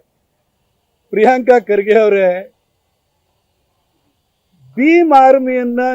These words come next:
ನೀವು ಮಾಡಿ, ಆದ್ರೆ ಮಾಡುವ ಮೊದಲು ಆ ಮಾಡುವ ಅರ್ಹತೆ ನಿಮಗಾಗಲಿ ನಿಮ್ಮ ಕಾಂಗ್ರೆಸ್ ಪಕ್ಷಕ್ಕಾಗಲಿ ಇದೆಯಾ ಅಂತ ಹೇಳಿ ದಯವಿಟ್ಟು ಆತ್ಮಾವಲೋಕನವನ್ನು ಮಾಡಿ.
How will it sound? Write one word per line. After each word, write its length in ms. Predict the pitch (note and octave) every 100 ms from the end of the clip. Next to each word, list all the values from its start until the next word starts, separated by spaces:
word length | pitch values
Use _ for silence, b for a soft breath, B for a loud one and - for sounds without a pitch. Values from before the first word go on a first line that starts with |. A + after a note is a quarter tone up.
| A#3+
ನೀವು 180 | A3+ A3+ G#3+
ಮಾಡಿ, 280 | F#3 G3 F#3+ D3 _ _ _ _ _ _ _ _ _ -
ಆದ್ರೆ 240 | F#3+ G#3 F#3 D#3+
ಮಾಡುವ 380 | G3 C4+ E4+ D#4+ C4
ಮೊದಲು 360 | A3+ E3+ F#3+ E3 E3 G3+ _ _ _ _ _ _ _ _ -
ಆ 100 | F#3 G3+ F#3
ಮಾಡುವ 440 | A3 C#4+ D#4 D4+ C#4 C4 A3
ಅರ್ಹತೆ 560 | A3 A#3+ A3+ G#3+ F#3 F#3+ A#3+ C4 _ _ _ _ _ E3
ನಿಮಗಾಗಲಿ 880 | F#3 A3+ B3+ A#3 G#3 F3+ F3+ F3 G#3 B3 _ - _ _ _ _
ನಿಮ್ಮ 200 | F#3+ A3+ A#3+ -
ಕಾಂಗ್ರೆಸ್ 460 | F#3+ G3+ A#3 C4+ B3 -
ಪಕ್ಷಕ್ಕಾಗಲಿ 880 | G#3 - A#3 - G3 F#3 F3+ F#3 A#3+ B3+ _ _ _ _ _ G#3+
ಇದೆಯಾ 280 | B3 C#4 D4+ D4+ C#4
ಅಂತ 140 | A3+ G#3+
ಹೇಳಿ 260 | G#3 G#3+ B3 - _ C#3+
ದಯವಿಟ್ಟು 480 | G3+ B3 A#3+ - C#4 G#3
ಆತ್ಮಾವಲೋಕನವನ್ನು 880 | F#3 F3+ F3+ E3+ D3 C#3 D#3 D3+ F#3 D3+
ಮಾಡಿ. 160 | A2+